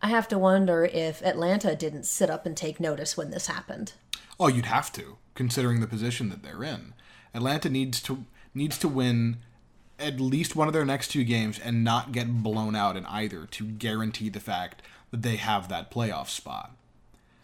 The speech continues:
Speaker 2: If Chengdu is pulling this out, you need to suddenly add this to the, you know, your threat radar.
Speaker 1: And you also have to wonder,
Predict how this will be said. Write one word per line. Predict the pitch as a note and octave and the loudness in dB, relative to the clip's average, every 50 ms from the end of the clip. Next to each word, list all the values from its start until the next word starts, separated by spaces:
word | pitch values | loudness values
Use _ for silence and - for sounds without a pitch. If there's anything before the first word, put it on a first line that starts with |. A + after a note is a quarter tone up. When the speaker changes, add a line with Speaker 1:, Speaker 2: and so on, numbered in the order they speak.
| - - - - _ _ _ _ _ _ - - | -20 -20 -20 -20 _ _ _ _ _ _ -14 -2
Speaker 2:
If | A#2 A#2+ A#2 A#2 | 0 0 0 2
Chengdu | - - C#3 C#3 D3 D3+ C#3+ D3 C#3+ C3+ | 2 4 4 6 6 6 6 6 6 6
is | B2 A#2+ | 4 2
pulling | - - C#3 B2+ B2 | 0 0 2 2 4
this | A#2 G#2+ - - - | 2 2 0 0 4
out, | C3 D3+ C3+ A#2 G#2 G2+ - - | 6 6 6 6 4 0 -6 -10
you | D3 C#3 C3 C#3+ D3 | -10 -6 -4 -2 0
need | C#3+ C#3 C3 C3 C3+ C#3 C#3 B2+ A#2 | 0 2 2 2 2 2 2 0 0
to | B2 | -2
suddenly | A#2+ - C#3 B2 A2 A2+ A2+ A2 G#2+ G#2+ - | 0 0 0 2 2 2 2 0 0 -2 0
add | - A#2 A#2+ B2 B2 A2+ G2+ F#2 F2 | 4 6 6 8 6 4 0 -2 -6
this | F#2+ F2 E2+ F2 - - - | -8 -10 -8 -8 -8 -6 -6
to | - - A2+ | -6 -6 -4
the, | A2+ A2 G#2 G2+ G2+ G2+ G#2 A#2+ | -4 -4 -4 -4 -4 -4 -4 -4
you | A#2+ A#2 A#2 | -2 0 0
know, | A2+ G#2 | 0 0
your | G2 F#2+ F#2+ G#2 | 0 -2 -4 -6
threat | - - - A#2 A#2+ A#2 - F#2 | -6 -6 -2 -2 -2 -2 -2 -6
radar. | F#2 F2+ E2+ D2+ D2 C2+ G#1 G#1 A1+ - - - - - _ | -10 -10 -10 -10 -10 -10 -10 -10 -12 -14 -18 -20 -20 -20 _
Speaker 1:
And | - G3 G3+ | 0 2 4
you | G3+ G3+ F#3+ | 6 6 6
also | F3 F3 F3 F#3+ F3 | 4 4 2 0 -2
have | D#3 E3 D#3+ D#3+ - | -2 -2 -6 -4 -4
to | F3+ | -4
wonder, | D#3 D#3 D3+ D3+ D3 D3+ D3+ - | -2 -2 -2 -2 -4 -4 -6 -8